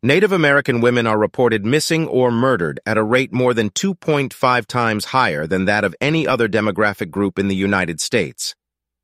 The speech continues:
Additionally, a two thousand eighteen report by the Urban Indian Health Institute identified five hundred six cases of missing and murdered indigenous women and girls in seventy-one urban areas across the country,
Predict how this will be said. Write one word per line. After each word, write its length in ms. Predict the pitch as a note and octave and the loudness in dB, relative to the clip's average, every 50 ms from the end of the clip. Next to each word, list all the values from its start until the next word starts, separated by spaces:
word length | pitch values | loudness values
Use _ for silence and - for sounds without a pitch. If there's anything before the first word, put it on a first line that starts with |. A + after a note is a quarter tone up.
| _ | _
Additionally, 720 | - B2 A#2 E3+ G3 - - C3 F#2+ E2 D2+ D2 C#2+ C#2 _ _ _ _ _ _ - | -2 0 2 0 0 0 0 0 0 -2 -4 -6 -10 -12 _ _ _ _ _ _ -4
a 80 | A#2+ | -4
two 220 | A#2 - - G#3+ G#3 | -2 0 -2 0 2
thousand 360 | - F3+ E3 D#3 C3 C3+ B2 | 2 2 2 2 0 0 0
eighteen 440 | A#2+ A#2 A2 - - C#3 C3 A#2+ A2 | 0 0 -2 -4 -4 -2 0 0 0
report 400 | G#2 F#2 - - A2+ G#2 G2+ - | -2 -2 -2 0 0 0 0 0
by 120 | - G#2 | -2 0
the 140 | G2 G#2+ G#2 - | 0 0 -2 0
Urban 280 | A#2+ C3 C3+ B2+ C3+ C3 | 0 0 0 0 -2 -2
Indian 400 | - A#2+ B2 A#2 A#2 A2+ G#2+ G#2 | -2 -2 -2 -2 -2 -2 -2 -2
Health 300 | G#2 C3+ D3 D3 - - | -2 -2 -4 -4 -2 -4
Institute 560 | F#2 E2+ - - - E2 - F#2+ E2+ D#2+ - - _ _ _ _ - | -4 -4 -4 -6 -8 -8 -6 -4 -6 -6 -6 -12 _ _ _ _ -4
identified 680 | - C3 B2+ E3+ F3+ F3 E3 - E3+ D#3 C#3+ C#3 A#2+ - | -2 0 2 2 0 0 0 0 0 0 0 0 -2 -2
five 300 | - D3+ D3+ E3 E3+ D3+ | -2 0 0 2 2 0
hundred 260 | D3+ C#3 B2 A#2+ - | 0 0 -2 -2 -2
six 300 | - - B2+ - - - | -2 -2 -2 -2 -4 -6
cases 500 | - - D3 C3+ - - F2+ E2+ E2+ F#2 | -4 -4 -4 -2 -2 -4 -4 -4 -2 -2
of 140 | G#2 E2+ E2 | -2 -2 0
missing 460 | G2 A2+ C3 C3 - C#3 C#3 C3+ - | 0 0 0 0 -2 -2 -2 -2 -2
and 200 | G#2+ G#2+ G2+ G#2 | -2 -2 0 0
murdered 360 | A2 A#2+ B2+ A#2+ A#2+ A#2 G2+ | 0 0 0 0 0 -2 -2
indigenous 640 | D2+ G#2+ G2+ F2 A2+ B2+ G#2+ A#2 A2+ A2 G2+ - | -2 -4 -2 0 0 0 0 -2 -2 -2 -2 -2
women 280 | - A2+ A#2+ A#2 A2 G#2 | -2 -2 0 0 0 -2
and 180 | G2 G2 G2 E2+ | -2 -4 -2 -2
girls 460 | B2 C#3 C#3 A2+ G2 G2 G#2+ A2+ - | 0 0 0 0 0 0 -2 -4 -4
in 160 | - A2 G2+ | -4 -4 -4
seventy-one 720 | - - - D3+ D3 D3 D#3+ D#3 D#3 C3+ B2 A#2+ A#2+ A#2 - - | -4 -2 0 0 0 0 0 -2 -2 0 0 0 0 0 0 0
urban 280 | A2+ A2+ G2+ A2+ A2 | 0 0 2 0 -2
areas 400 | - F2 G2+ F#2+ F#2+ F#2 F#2 F2+ | -2 -2 0 0 0 0 0 -2
across 380 | G#2 - - - F#2+ F2+ - - | -4 -4 -2 -2 -2 -2 -4 -6
the 100 | - F#2 | -10 -8
country, 480 | - D3+ D3+ C#3 - - D2 C2+ - | -4 -4 -4 -4 -4 -8 -10 -12 -12